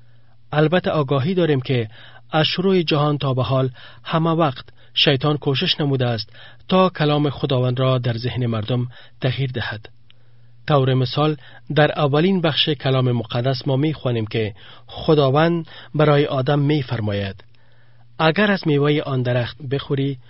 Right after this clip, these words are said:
خواهی مرد.» اما شیطان چیزی را که خداوند فرموده بود انکار کرده برای آدم و حوا گفت: «مطمئن باش، نخواهی مرد.»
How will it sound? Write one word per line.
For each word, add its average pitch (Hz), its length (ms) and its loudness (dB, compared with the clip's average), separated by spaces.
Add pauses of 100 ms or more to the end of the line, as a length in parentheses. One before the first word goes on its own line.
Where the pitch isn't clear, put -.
(180)
خواهی 156 400 -2
مرد.» 107 320 -4 (640)
اما 117 240 0
شیطان 120 400 -2
چیزی 175 240 -2
را 160 120 2
که 139 120 -10
خداوند 123 420 -2
فرموده 110 380 -4
بود 139 240 0 (340)
انکار 147 460 0
کرده 139 400 0 (300)
برای 135 280 4
آدم 123 420 0
و 120 60 0
حوا 117 340 -2
گفت: 110 340 -4 (420)
«مطمئن 147 460 2
باش، 139 360 0 (220)
نخواهی 135 440 2
مرد.» 104 340 -2